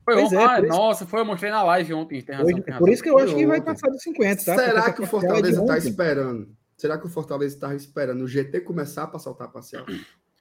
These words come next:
Speaker 1: Rapaz, ontem
Speaker 2: Não.
Speaker 1: foi, foi quase na, quase mesmo na hora, viu? Ontem saiu quase mesmo na hora.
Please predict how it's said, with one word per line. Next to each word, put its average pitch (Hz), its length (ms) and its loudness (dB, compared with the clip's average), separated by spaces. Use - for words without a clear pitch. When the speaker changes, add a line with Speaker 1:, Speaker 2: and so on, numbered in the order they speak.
Speaker 1:
Rapaz, 240 360 2
ontem 247 200 -2
Speaker 2:
Não. - 60 -4
Speaker 1:
foi, 214 320 -4
foi 226 340 -6
quase 214 260 -6
na, - 80 -12
quase 240 320 -2
mesmo 277 220 -2
na 285 160 -10
hora, 151 200 -2
viu? - 220 -10
Ontem 151 200 -12
saiu 165 240 -8
quase 185 240 -8
mesmo 247 220 -8
na 277 140 -10
hora. 120 260 -6